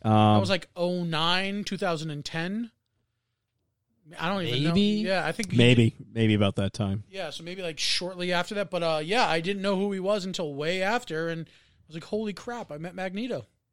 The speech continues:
Speaker 3: God damn.
Speaker 1: Yeah. He was really cool.
Speaker 3: That's pretty cool.
Speaker 1: And on my poster, my signed poster, his autograph is the most neat.
Speaker 3: Oh.
Speaker 1: It's le-, it's actually legible,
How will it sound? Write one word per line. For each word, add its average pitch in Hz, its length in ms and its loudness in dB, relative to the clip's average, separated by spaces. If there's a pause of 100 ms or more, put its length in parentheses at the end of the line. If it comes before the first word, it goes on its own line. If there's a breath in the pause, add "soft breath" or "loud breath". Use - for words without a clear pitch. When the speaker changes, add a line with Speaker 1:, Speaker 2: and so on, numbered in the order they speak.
(420)
Speaker 3:
God 123 120 -10
damn. 120 240 -8 (320)
Speaker 1:
Yeah. 185 120 -10 (600)
He 196 80 -20
was 170 140 -20
really 185 160 -20
cool. 180 240 -6 (100)
Speaker 3:
That's 147 100 -20
pretty - 220 -14
cool. 131 120 -10
Speaker 1:
And 190 200 0
on 180 140 0
my 170 100 0
poster, 196 540 -2
my 160 80 -8
signed 175 320 -4
poster, 214 400 -4 (120)
his 170 220 -8
autograph 180 540 -4
is 143 160 -12
the 143 80 -10
most 143 340 -10
neat. 135 300 -20 (1500)
Speaker 3:
Oh. 113 320 -6
Speaker 1:
It's 196 180 -4
le-, 196 280 -12 (100)
it's - 200 -10
actually 180 400 -4
legible, 151 540 -6